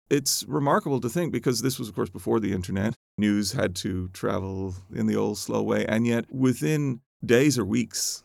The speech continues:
of the announcement of the results, he actually shot to world fame. And the reason is that he was overthrowing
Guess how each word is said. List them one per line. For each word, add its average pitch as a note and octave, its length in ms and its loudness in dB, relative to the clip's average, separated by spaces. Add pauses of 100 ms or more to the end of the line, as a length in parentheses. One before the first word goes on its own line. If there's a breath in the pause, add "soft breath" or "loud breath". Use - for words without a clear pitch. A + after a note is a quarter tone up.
(160)
of G#2+ 140 -4
the G#2 80 -2
announcement G#2 540 -2
of G2 80 -8
the - 40 -12
results, - 540 -2
he G#2+ 240 2
actually - 400 -6
shot - 320 -2
to - 80 -14
world G2 300 -10
fame. - 360 -10
And A2 240 -2
the - 40 -2
reason C3 260 2
is G#2 200 -2
that F#2+ 180 -4
he G#2+ 180 -4
was G2 420 -6 (120)
overthrowing A2 880 2